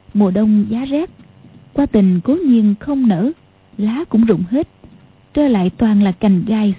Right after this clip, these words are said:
xấu xí. Dương Quá đột nhiên nhớ đến Lý Mặc Sầu, nói:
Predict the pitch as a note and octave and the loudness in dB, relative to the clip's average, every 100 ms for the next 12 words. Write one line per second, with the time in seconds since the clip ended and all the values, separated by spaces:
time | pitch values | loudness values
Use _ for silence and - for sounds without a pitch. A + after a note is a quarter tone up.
0 | A3+ C#4+ D#4 - D4 G4+ _ - - - | 0 0 0 -2 -2 -2 _ -20 -20 -20
1 | _ _ _ A#3 C#4 C4 C#4 E4 D#4+ F#3+ | _ _ _ 0 0 -2 -6 -6 -2 -2
2 | - A3 A3+ G#3 G#3 - B3 C4 B3+ E4+ | 0 0 2 2 0 0 -2 0 -2 -2
3 | D4 F4 A3 - - G3 D#3+ - - - | -6 -4 -6 -6 -2 -2 -2 -6 -20 -20
4 | _ - - G3+ A3+ E4+ | _ -20 -2 0 0 -4